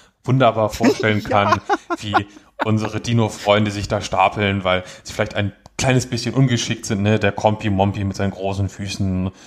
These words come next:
Speaker 2: Ja.
Speaker 1: und so. Äh, das ist einfach nicht so einfach zu koordinieren.
Speaker 2: Aber macht Spaß.
Speaker 1: Aber macht Spaß und das ist das Wichtige, man muss sich da halt auch nicht schämen, man muss aus sich rausgehen und sich einfach mal trauen.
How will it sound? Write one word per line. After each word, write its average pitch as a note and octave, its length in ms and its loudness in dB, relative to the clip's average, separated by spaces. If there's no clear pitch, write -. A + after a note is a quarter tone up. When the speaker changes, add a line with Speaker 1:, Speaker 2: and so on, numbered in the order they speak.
Speaker 2:
Ja. C#4+ 40 0
Speaker 1:
und C4+ 120 -2
so. G2+ 340 -2
Äh, F2+ 300 -2
das - 180 0
ist - 240 -6
einfach G#2 360 -6
nicht G#2 200 -2
so - 360 -10
einfach A2 340 -2
zu - 140 -12
koordinieren. B2 840 2
Speaker 2:
Aber A2 140 -2
macht C3+ 280 -4
Spaß. F#2+ 500 0
Speaker 1:
Aber B2+ 200 4
macht C3 220 2
Spaß D3+ 320 4
und C#3+ 80 2
das C3 120 2
ist B2+ 40 0
das C3+ 160 0
Wichtige, C3+ 280 0
man A#2 100 4
muss C3 100 -2
sich B2 120 -8
da A#2+ 140 0
halt A#2+ 140 -2
auch A#2 80 -2
nicht A2+ 180 0
schämen, C#3 200 0
man B2 100 4
muss C3 140 -4
aus - 140 -6
sich - 220 -10
rausgehen B2 320 0
und A2 80 0
sich A2 140 -6
einfach G#2 180 -4
mal G2 140 -4
trauen. A#2 520 2